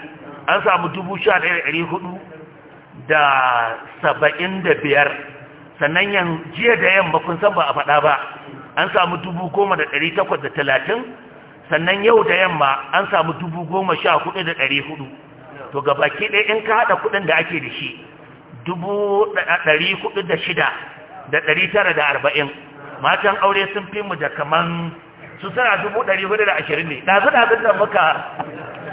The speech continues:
<laughs> aka lissafa. A yau, da haka a take dai ka a ce an je ƙarshe. Ah, illa wa la'alla akwai wanda suke sawa account, sai dai ba mu samu rahoto ba.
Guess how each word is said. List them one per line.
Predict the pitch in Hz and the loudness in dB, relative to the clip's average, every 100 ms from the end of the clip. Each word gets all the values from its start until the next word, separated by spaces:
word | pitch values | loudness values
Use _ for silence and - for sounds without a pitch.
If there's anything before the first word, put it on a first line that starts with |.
| - - - | -14 -16 -10
<laughs> | |
aka | - - 226 - 240 233 202 | -6 0 0 2 0 0 -2
lissafa. | 196 175 160 139 120 131 135 120 113 104 101 - - - - | -2 -2 -2 -2 -6 -4 -4 -4 -6 -6 -10 -12 -12 -14 0
A | 170 202 | 2 6
yau, | 240 185 185 | 6 4 4
da | 190 | 4
haka | 240 247 196 | 4 4 2
a | 185 | 4
take | 202 220 190 | 2 4 2
dai | 175 180 | 2 2
ka | 214 | 2
a | 196 185 | 2 2
ce | 190 | 0
an | 160 170 | 0 0
je | 180 | -2
ƙarshe. | 180 156 165 170 165 - - - - - - - - - - 151 | -2 -2 0 -2 -2 -10 -16 -16 -16 -14 -16 -16 -16 -16 -10 0
Ah, | 156 156 147 | 4 4 2
illa | 208 240 247 | 0 4 4
wa | 226 | 4
la'alla | 202 226 233 175 | 4 2 2 2
akwai | 202 214 | 4 4
wanda | 214 | 4
suke | 170 196 170 | 0 -4 2
sawa | 180 170 143 | 4 4 4
account, | 143 160 156 - - - | 0 2 0 0 -8 -6
sai | 170 | 0
dai | 202 | 2
ba | 185 | 2
mu | 160 139 | 0 0
samu | 147 170 | 0 2
rahoto | 160 156 156 139 | 0 -2 -4 -6
ba. | 107 | -6